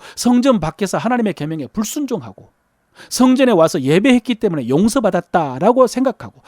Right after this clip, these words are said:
다시 가서 또 가증한 일을 행하는 사람은 종교의 영에 사로잡혀 있는 사람입니다. 거짓의 영입니다. 여러분, 이 종교의 영의 거짓 미혹은 끈질깁니다. 우리는 어제 육 장에서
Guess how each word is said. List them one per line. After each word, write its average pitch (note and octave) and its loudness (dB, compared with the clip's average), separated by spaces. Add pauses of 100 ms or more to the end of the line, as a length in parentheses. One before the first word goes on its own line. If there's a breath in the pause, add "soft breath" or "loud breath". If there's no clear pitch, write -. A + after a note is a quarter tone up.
(160 loud breath)
다시 F#3+ 0
가서 D4 4
또 A#3+ -2
가증한 G#3 0
일을 F#3 0
행하는 G#3 -2
사람은 C#3 -2 (400)
종교의 F3+ 0
영에 F3+ 2
사로잡혀 F3+ -6
있는 A2+ -10
사람입니다. A#2+ -14 (680)
거짓의 F#3+ 0
영입니다. G#2 -10 (960)
여러분, E3 0
이 D#3 -2
종교의 D3+ 0
영의 B2 -2
거짓 E3 -2
미혹은 B2+ -6 (220)
끈질깁니다. E4 -6 (1300 loud breath)
우리는 G3 4
어제 C#3+ 0
육 A2 -6
장에서 G#2+ -6